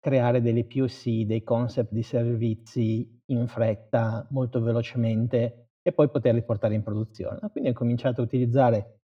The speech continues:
A W S, eh, all'interno dei miei progetti e poi è cresciuta talmente tanta la passione che nel duemiladiciotto ho deciso di applicare con, per una posizione di solutions architect,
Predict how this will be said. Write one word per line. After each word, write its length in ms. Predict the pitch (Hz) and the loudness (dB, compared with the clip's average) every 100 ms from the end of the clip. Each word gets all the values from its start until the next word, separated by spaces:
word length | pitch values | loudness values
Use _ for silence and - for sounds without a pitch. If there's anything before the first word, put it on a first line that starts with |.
| _ | _
A 240 | 127 120 | 2 4
W 400 | 123 127 135 127 | 4 6 6 6
S, 280 | 117 - - | 2 -2 -2
eh, 20 | 117 | 0
all'interno 1300 | 107 104 87 - 107 104 87 123 127 123 151 143 123 | 0 -2 -4 -6 -6 -6 -2 2 2 4 6 6 4
dei 120 | 131 | 2
miei 160 | 139 | 0
progetti 640 | 135 208 180 170 147 - 262 - _ _ _ _ | 0 0 4 4 2 -4 -6 -6 _ _ _ _
e 100 | 110 | 2
poi 320 | 160 139 110 | 8 8 6
è 80 | 110 | 0
cresciuta 420 | 135 123 - 123 | -2 -2 0 0
talmente 380 | 113 120 131 123 | 2 2 2 0
tanta 260 | 131 117 113 | 0 0 0
la 80 | |
passione 540 | - 160 - 117 113 123 | 0 -4 -2 0 2 0
che 120 | 117 | -2
nel 300 | 104 113 98 | -4 -4 -4
duemiladiciotto 1200 | 107 113 113 107 127 - 95 - - 131 113 - _ _ _ | -2 0 0 0 -4 -4 -6 -6 -2 -2 -2 -10 _ _ _
ho 100 | 113 | -4
deciso 500 | 110 - 113 110 101 | -4 -2 -2 0 0
di 360 | 101 101 95 - | 0 -2 -4 -6
applicare 960 | 123 - 127 113 131 120 104 101 - | -8 -2 -2 4 4 4 2 -2 -6
con, 400 | - 113 113 104 | -6 -2 -2 -4
per 160 | - 113 | -4 -2
una 140 | 110 | -2
posizione 840 | 107 113 110 - 123 113 104 107 101 | -2 -2 -2 -2 -2 0 -2 -4 -2
di 320 | 107 104 107 | -2 0 -4
solutions 560 | - 135 131 - 117 | 0 0 0 -2 -2
architect, 1000 | 120 104 101 - - 78 - - 90 90 | 0 0 -2 -10 -8 -10 -10 -10 -10 -10